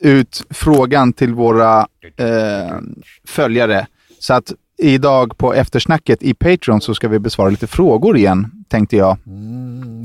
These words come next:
Speaker 2: frågor om
Speaker 1: Eh.
Speaker 2: vad? Allmänt? Vad som helst?
Speaker 1: Ja, alltså vi har fått massa frågor. Vi går
Speaker 2: Okej.
Speaker 1: igenom dem där.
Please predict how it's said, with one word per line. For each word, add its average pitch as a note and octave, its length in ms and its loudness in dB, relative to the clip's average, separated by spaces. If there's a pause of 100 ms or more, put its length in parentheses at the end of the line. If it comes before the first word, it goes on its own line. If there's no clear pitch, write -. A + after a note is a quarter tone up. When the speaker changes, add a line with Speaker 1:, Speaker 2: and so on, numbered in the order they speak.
Speaker 2:
frågor G#2+ 340 2
om G#2+ 80 2
Speaker 1:
Eh. G#2+ 60 0
Speaker 2:
vad? B2+ 260 -2
Allmänt? A#2+ 420 -6
Vad A2 180 -10
som B2 100 -12
helst? G#2 200 -14 (520)
Speaker 1:
Ja, B2+ 320 2 (180)
alltså A#2+ 260 0
vi A2 100 2
har A2 80 2
fått A2 140 -4
massa G#2+ 260 0
frågor. G2 440 0
Vi A#2 100 0
går G#2+ 80 2
Speaker 2:
Okej. G#2+ 100 4
Speaker 1:
igenom G#2 220 2
dem G2 140 0
där. G2 220 2